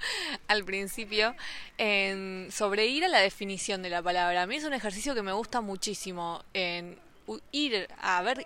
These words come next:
qué quiere realmente decir esa palabra. Y esa cuestión de extrañar es sen-,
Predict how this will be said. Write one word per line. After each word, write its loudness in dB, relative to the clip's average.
qué -6
quiere 2
realmente -6
decir -6
esa -2
palabra. 0
Y 0
esa 2
cuestión -2
de 0
extrañar -2
es -2
sen-, -6